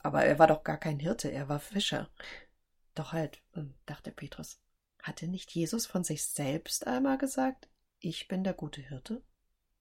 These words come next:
Doch Jesus riss ihn wieder aus seinen Gedanken und fragte: „Simon, hast du mich lieb?“ „Ja doch, du weißt, wie sehr ich dich lieb habe“, erwiderte Simon Petrus. „Dann sei ein Hirte für meine Schafe“,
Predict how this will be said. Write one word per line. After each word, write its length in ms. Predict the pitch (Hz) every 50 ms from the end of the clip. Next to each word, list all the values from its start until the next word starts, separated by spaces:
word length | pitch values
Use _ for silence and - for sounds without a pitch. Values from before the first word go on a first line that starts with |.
| _ _ _ _
Doch 220 | - 160 156 - -
Jesus 400 | - 175 160 156 156 147 - -
riss 140 | 190 180 -
ihn 300 | - 175 175 165 151 -
wieder 300 | 220 240 254 196 165 151
aus 120 | 156 156 -
seinen 240 | - 156 147 151 147
Gedanken 420 | 156 - 156 147 143 - 143 147
und 160 | - 160 156
fragte: 420 | - - 170 165 - - 165 156 - - - - - - - - - - - _ _ _ _ _ _ _ _ _
„Simon, 460 | - - - 226 208 175 190 254 294 - _ _ _ _ _ _ _ _ _ _
hast 240 | - 175 - - -
du 40 |
mich 220 | 175 170 - - -
lieb?“ 460 | 165 208 302 294 233 302 - - - - _ _ _ _ _ _ _ _ _ _ _ _ _ _ _ _ _ _ _ _ _ _ _ _ _
„Ja 240 | - - 170 220 339
doch, 340 | - 247 220 196 - - - - - - - - - _ _ _
du 140 | - 202 190
weißt, 380 | 226 294 302 285 - - - _
wie 100 | - 208
sehr 200 | 202 - 254 349
ich 120 | 339 - -
dich 200 | - 202 - -
lieb 280 | 262 359 415 - -
habe“, 360 | 208 196 185 170 175 170 - - _ _
erwiderte 420 | 175 170 170 156 - 160 - -
Simon 300 | 147 156 156 151 156 156
Petrus. 500 | 151 - 165 160 - - 151 - - - _ _ _ _ _ _ _ _ _ _ _ _ _ _ _ _ _ _ _ _ _ _ _ _ _ _ _ _ _ _ _ - - - _ _ _ _ _ _ _
„Dann 160 | - 160 160
sei 280 | 147 - 165 170 185 -
ein 140 | 156 160 151
Hirte 320 | 151 175 202 233 - 277
für 140 | - - 233
meine 200 | 226 240 240 254
Schafe“, 440 | 254 - 220 190 165 - - 147